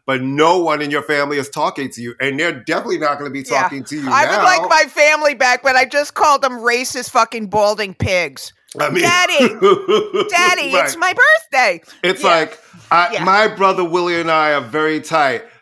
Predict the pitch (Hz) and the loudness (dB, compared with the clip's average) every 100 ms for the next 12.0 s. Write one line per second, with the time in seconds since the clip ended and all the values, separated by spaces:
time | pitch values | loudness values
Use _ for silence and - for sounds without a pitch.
0 | - 110 165 160 151 190 185 175 156 156 | -20 -4 0 2 2 -2 -2 -4 -2 -4
1 | 156 147 139 139 139 147 143 139 147 143 | -2 -2 0 0 0 -2 -4 -6 -6 -6
2 | 139 139 135 - - 131 - 151 143 139 | -6 -6 -6 -8 -8 -8 -6 -4 -2 -4
3 | 135 131 123 156 - 156 - 160 190 214 | -6 -6 -4 -4 -4 -8 -4 -2 2 2
4 | 175 135 - - _ _ 220 226 220 - | 0 -4 -18 -20 _ _ 0 0 -4 -10
5 | 196 220 226 226 - _ - 247 196 - | -2 2 2 0 -10 _ -6 -4 -4 -4
6 | 247 180 - 208 214 185 - - _ _ | -6 -6 -8 -4 -2 -2 -6 -20 _ _
7 | _ _ _ 196 240 277 339 226 226 240 | _ _ _ -2 0 0 2 4 4 4
8 | 220 226 202 180 - - 262 277 311 208 | 2 2 0 0 -6 -2 0 2 2 4
9 | 294 - 262 220 262 208 254 214 233 254 | 4 4 4 4 2 2 4 4 4 2
10 | 170 - 190 208 175 185 220 214 156 147 | 0 0 2 2 2 2 2 2 -2 -6
11 | 147 123 110 90 87 104 143 151 139 110 | -4 -4 -4 -6 -14 -8 -8 -4 -2 -2